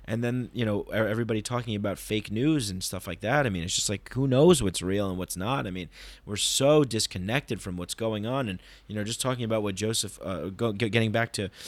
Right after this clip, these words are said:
um, another Joseph Campbell thing that he said was, you know, in the tribal societies, in the societies of the past, there was no, like, "What war are we fighting? Who are we fighting? What's going on?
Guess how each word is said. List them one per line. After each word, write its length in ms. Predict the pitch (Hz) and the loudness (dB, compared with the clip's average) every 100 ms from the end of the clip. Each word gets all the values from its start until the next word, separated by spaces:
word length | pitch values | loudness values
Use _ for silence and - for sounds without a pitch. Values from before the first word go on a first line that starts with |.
| - | -14
um, 360 | - 101 90 85 | -6 -4 -4 -6
another 340 | - 110 113 104 | -6 -4 -2 0
Joseph 340 | 113 107 113 | 0 -2 -4
Campbell 360 | - 117 143 123 | -4 -2 -2 -2
thing 180 | 104 95 | -2 -4
that 100 | 98 | -4
he 120 | 95 | -4
said 320 | - 92 90 | -2 -2 -2
was, 200 | 92 92 - - - - | -2 -2 -8 -18 -20 -10
you 80 | 110 | -2
know, 180 | 113 101 - - | 0 -2 -6 -10
in 240 | - 127 123 | -2 0 0
the 140 | 107 | -2
tribal 500 | - 113 120 151 139 | -4 -2 0 0 0
societies, 800 | - 98 - 123 156 127 98 92 | -2 -2 -2 0 0 0 0 -2
in 100 | 92 | -4
the 180 | 90 87 | -4 -4
societies 600 | - - 113 120 123 110 | -4 -2 0 0 0 -2
of 80 | 95 | -4
the 40 | |
past, 400 | - 131 139 - - - - | -2 0 0 -2 -10 -10 -2
there 120 | 156 | 0
was 300 | 170 180 123 | 2 0 2
no, 240 | 117 107 | 2 4
like, 400 | 104 98 90 - - - - _ _ | 4 2 0 -4 -18 -20 -20 _ _
"What 300 | - 104 95 | -4 -2 0
war 320 | 101 110 131 | 0 2 4
are 80 | 143 | 4
we 140 | 120 98 | 2 0
fighting? 580 | - 95 87 76 58 - - _ _ | -2 -2 -2 -6 -10 -16 -20 _ _
Who 260 | - 107 110 | -8 -2 2
are 80 | 110 | 2
we 140 | 110 | 0
fighting? 640 | 104 117 131 135 90 71 50 | 0 2 4 2 0 -6 -12
What's 300 | 57 104 - | -8 -6 -2
going 340 | 113 110 113 | -2 -2 0
on? 520 | 127 143 135 80 62 | 0 2 0 -2 -8